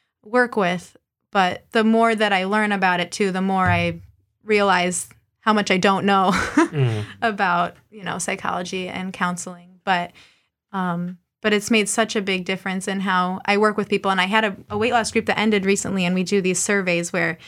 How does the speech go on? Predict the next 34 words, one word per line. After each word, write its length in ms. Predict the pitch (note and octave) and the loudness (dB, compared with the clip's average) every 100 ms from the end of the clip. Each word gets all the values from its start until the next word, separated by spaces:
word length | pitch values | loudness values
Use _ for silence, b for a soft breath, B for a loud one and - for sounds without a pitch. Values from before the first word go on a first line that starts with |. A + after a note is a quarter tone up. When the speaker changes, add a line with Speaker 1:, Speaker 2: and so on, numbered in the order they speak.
| B B - | B B -10
Speaker 1:
you 80 | F#3+ | -4
know, 140 | F3 | -4
people, 640 | F3 G3+ F3 F3+ E3+ E3 - | -4 -6 -2 -2 0 -4 -6
um, 440 | F3+ F3+ F#3+ G#3 _ _ _ _ _ _ - _ _ _ _ _ _ _ _ | -6 -6 -8 -10 _ _ _ _ _ _ -20 _ _ _ _ _ _ _ _
fill 140 | B3 A#3 | 2 4
out 300 | G3 - _ _ | 2 0 _ _
at 160 | A3+ G#3 | -4 -2
the 100 | G3 | -2
beginning 400 | G3 A#3+ B3 A#3 | 0 2 2 2
of 60 | |
the 60 | G#3 | 0
program 260 | G#3+ G3 F#3+ | -2 -2 0
and 120 | F#3+ | -2
the 80 | G3 | -2
end 140 | G3+ | -4
of 60 | G3 | -6
the 80 | |
program 500 | F#3 G3 F#3 F#3 F3 F3 B B - | -8 -8 -6 -4 -6 -8 B B 0
how 260 | A#3 G#3 | 2 4
hopeful 360 | G3+ B3+ - B3 | 4 2 2 2
they 160 | A3+ | 2
feel 300 | A3 A#3+ A3+ | 2 0 0
about 280 | A3+ A3 G#3 | 2 0 2
losing 380 | A3 G#3+ G#3 G#3 | 0 0 0 0
weight, 280 | G3+ G3 G3 | 0 0 0
how 200 | G3+ G3+ | 0 0
energized 640 | G3+ G3+ G3+ G3+ G3 F#3 | 0 0 0 0 -2 -2
they 140 | F#3+ | -4
feel. 320 | F#3 G3+ F#3+ F#3 | -4 -4 -2 0
And 180 | G#3 G3+ | -2 0
so 120 | A3+ | 0
I 100 | A3+ | 0
had 220 | A#3 A3 | 0 -2
this 240 | G#3+ G#3+ | -2 -4